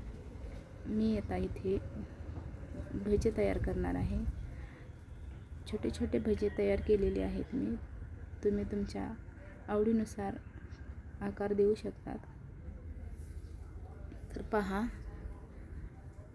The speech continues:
किती छान भजी तयार झालेली आहेत.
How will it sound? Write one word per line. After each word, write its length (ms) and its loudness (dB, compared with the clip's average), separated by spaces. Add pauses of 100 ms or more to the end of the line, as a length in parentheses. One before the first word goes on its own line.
(260)
किती 300 6
छान 340 2
भजी 340 8
तयार 280 0
झालेली 400 2
आहेत. 320 0